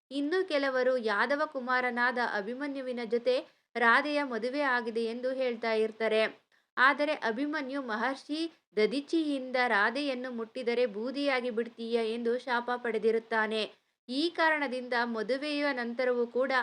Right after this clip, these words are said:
ಆಕೆ ತುಂಬಾ ವರ್ಷಗಳವರೆಗೆ ಶ್ರೀಕೃಷ್ಣನ ಪ್ರೀತಿಯಲ್ಲಿ ಮಗ್ನಳಾಗಿರುತ್ತಾಳೆ. ಬಹಳಷ್ಟು ವರ್ಷಗಳವರೆಗೆ ರಾಧಾ ತನ್ನ ವೈವಾಹಿಕ ಜೀವನವನ್ನು ತುಂಬಾ ಚೆನ್ನಾಗಿ ನಿರ್ವಹಿಸಿ ನಂತರ ಆಕೆ ಎಲ್ಲಾ ಬಾಧ್ಯತೆಗಳಿಂದ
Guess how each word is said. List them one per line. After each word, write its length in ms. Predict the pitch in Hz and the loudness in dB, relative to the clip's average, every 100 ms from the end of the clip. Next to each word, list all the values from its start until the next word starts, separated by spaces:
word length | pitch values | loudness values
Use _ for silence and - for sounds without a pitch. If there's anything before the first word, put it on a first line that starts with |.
| - | 0
ಆಕೆ 440 | 233 247 247 240 | -2 -2 -2 -2
ತುಂಬಾ 420 | 240 226 220 262 294 | -2 -6 -4 -2 0
ವರ್ಷಗಳವರೆಗೆ 920 | 262 - 254 240 233 226 262 269 294 - _ _ - | -2 -4 -4 -2 0 0 0 0 -4 -8 _ _ -8
ಶ್ರೀಕೃಷ್ಣನ 560 | 277 320 339 320 302 269 | -4 -4 -4 -6 -6 -6
ಪ್ರೀತಿಯಲ್ಲಿ 800 | 254 247 269 254 233 233 233 233 | -4 -6 -8 -4 -2 -2 0 -2
ಮಗ್ನಳಾಗಿರುತ್ತಾಳೆ. 1500 | 240 220 - 214 226 202 233 233 233 220 220 220 220 214 220 202 - - _ _ - | -2 -6 -10 -6 -6 -2 2 2 2 2 -2 0 2 4 2 0 -8 -20 _ _ 0
ಬಹಳಷ್ಟು 540 | 262 294 339 330 339 | 2 4 2 0 -2
ವರ್ಷಗಳವರೆಗೆ 920 | 277 - 269 254 254 233 240 254 247 | -2 -2 -2 2 2 2 2 2 2
ರಾಧಾ 460 | 233 214 240 254 262 | 4 4 4 2 0
ತನ್ನ 260 | 262 247 240 | 0 -2 0
ವೈವಾಹಿಕ 600 | 220 226 269 302 294 285 | 0 2 2 2 0 -4
ಜೀವನವನ್ನು 760 | 214 233 254 247 240 240 233 | -4 -4 -6 -4 -4 -2 -4
ತುಂಬಾ 420 | 226 226 220 277 302 | -4 -4 0 0 0
ಚೆನ್ನಾಗಿ 560 | 294 240 240 240 226 | -2 -2 0 -2 -2
ನಿರ್ವಹಿಸಿ 720 | 226 208 240 233 240 269 311 - _ _ 262 | -4 -2 0 -2 -2 -8 -10 -14 _ _ -2
ನಂತರ 340 | 277 285 320 320 | 0 0 2 4
ಆಕೆ 340 | 269 269 269 262 | 4 2 0 0
ಎಲ್ಲಾ 360 | 214 214 294 | 0 2 2
ಬಾಧ್ಯತೆಗಳಿಂದ 840 | 254 262 233 247 240 226 226 254 | 4 2 2 0 0 0 -2 -2